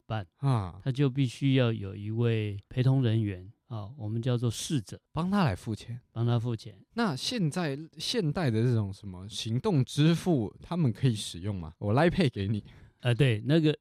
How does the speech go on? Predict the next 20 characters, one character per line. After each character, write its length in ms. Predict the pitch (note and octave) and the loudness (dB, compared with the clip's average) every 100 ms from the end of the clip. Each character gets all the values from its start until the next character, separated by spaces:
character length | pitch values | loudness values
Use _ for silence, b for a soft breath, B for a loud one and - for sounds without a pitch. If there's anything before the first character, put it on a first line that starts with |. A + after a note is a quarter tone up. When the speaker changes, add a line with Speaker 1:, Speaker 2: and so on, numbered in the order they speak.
| - | 0
Speaker 1:
这 100 | D#3+ | 2
个 80 | D3 | 4
是 500 | C3 C3 C3 B2 - | 6 6 4 2 0
我 100 | A2+ | 0
们 100 | A#2 | 2
这 140 | B2+ | 4
次 160 | C#3 D3 | 2 2
研 240 | A2+ A2 | 0 0
讨 240 | A#2+ A2 F#2+ | 0 -2 -8
的 180 | G2+ G2 - | -16 -16 -4
Speaker 2:
啊。 340 | A#2 G2+ E2+ | 0 0 0
Speaker 1:
问 140 | C3 B2 | 0 0
题， 340 | G#2 F#2+ G2 A2 | -2 -10 -16 -14
就 120 | A2 | -12
包 180 | G#2+ G#2 | -8 -8
括 160 | G#2+ G2 | -8 -10
这 180 | G2+ | -14
些。 140 | F#2+ - _ | -18 -20 _
Speaker 2:
<laughs> 360 | - - - C#3+ | -16 -12 -6 -4
我 420 | B2 C3 A#2 | -4 -4 -2